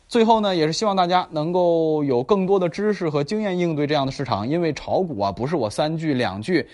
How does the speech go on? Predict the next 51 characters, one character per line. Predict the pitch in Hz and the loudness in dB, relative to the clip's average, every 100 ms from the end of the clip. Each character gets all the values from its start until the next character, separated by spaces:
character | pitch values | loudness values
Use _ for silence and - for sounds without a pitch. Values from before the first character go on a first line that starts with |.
| - | -18
就 | - 214 | -2 4
把 | 160 156 | 4 4
你 | 180 | 0
点 | - 147 95 | 0 0 0
透， | 98 202 160 | 0 2 2
然 | 127 | 0
后 | 165 165 | 0 -2
你 | 123 | 0
拿 | 120 107 | 0 0
去 | 147 185 | -2 -2
就 | 170 151 | -2 0
操 | 180 180 | 2 2
作 | 185 170 | 2 0
就 | 160 | 0
发 | - 160 | 0 0
财 | 139 98 | -2 -2
了 | 147 | -2
的， | 127 | -2
不 | 113 | -4
是 | 151 | -4
这 | 202 | -2
么 | 143 | -2
回 | 113 | -2
事 | 117 | 0
儿， | 110 - - - | 0 -4 -20 -2
这 | 247 | 2
不 | 165 156 | 2 2
是 | 202 | -2
童 | 143 139 | -2 0
话， | 202 156 - - - | 2 2 -2 -20 0
这 | 208 | 2
是 | 190 | 2
非 | 175 233 | 2 2
常 | 208 196 | 2 0
血 | - 151 123 | -2 0 0
淋 | 110 135 | 0 -2
淋 | 156 135 | -2 2
的 | 156 139 127 - - - | 4 4 2 -8 -20 -20
资 | - 214 | -2 0
本 | 190 135 | 2 0
市 | 110 131 | -2 -4
场， | 117 82 85 | -4 -6 4
刀 | 233 226 226 | 6 8 6
光 | 214 202 190 | 0 -2 -2
剑 | 202 147 | -2 -2
影 | 117 | -2
的 | 113 | -4
资 | - 185 | -2 -2
本 | 123 | -2
市 | 110 | -2
场， | 123 92 71 | -2 -2 -4